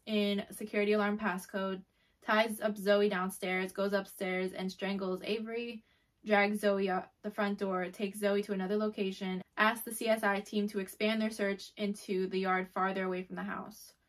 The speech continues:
Six forty-six A M, Washington State Police receive call from Chief Valentine's secretary, says they're on high alert but haven't set up roadblocks on all the bridges into Washington yet.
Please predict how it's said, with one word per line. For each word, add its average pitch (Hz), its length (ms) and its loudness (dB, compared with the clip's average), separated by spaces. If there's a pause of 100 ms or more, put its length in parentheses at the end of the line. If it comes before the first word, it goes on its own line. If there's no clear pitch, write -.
(200)
Six 262 260 -2
forty-six 247 480 0
A 208 80 4
M, 214 240 4
Washington 208 500 0
State 196 280 -4
Police 214 500 2
receive 208 380 -2
call 202 340 0
from 196 380 -4
Chief 208 280 -2
Valentine's 196 500 0
secretary, 214 760 0 (640)
says 220 380 6
they're 202 280 6
on 196 100 0
high 208 260 4
alert 202 300 4
but 190 80 0
haven't 202 300 0
set 196 140 0
up 185 120 -2
roadblocks 190 540 -2
on 185 80 -4
all 175 100 -2
the 202 80 0
bridges 196 640 0
into 190 420 -2
Washington 185 560 -6
yet. 208 300 -12